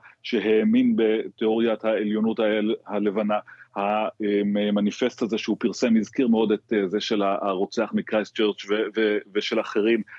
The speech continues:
ש- מאמינים שהם נלחמים למען הגזע הלבן, ומנסים אולי ליצור איזושהי מלחמת עולם או פרובוקציה בזכות המעשים שלהם. הדברים האלה מאוד זעזעו את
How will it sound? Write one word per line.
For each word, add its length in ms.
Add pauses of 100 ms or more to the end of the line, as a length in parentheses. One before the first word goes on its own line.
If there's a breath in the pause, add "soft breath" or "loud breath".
(220 loud breath)
ש- 160 (600)
מאמינים 600
שהם 680
נלחמים 500
למען 460
הגזע 480
הלבן, 440 (280 loud breath)
ומנסים 460
אולי 200
ליצור 520
איזושהי 340
מלחמת 540
עולם 260
או 100
פרובוקציה 560
בזכות 440
המעשים 520
שלהם. 260 (360 loud breath)
הדברים 340
האלה 160
מאוד 240
זעזעו 520 (360 loud breath)
את 120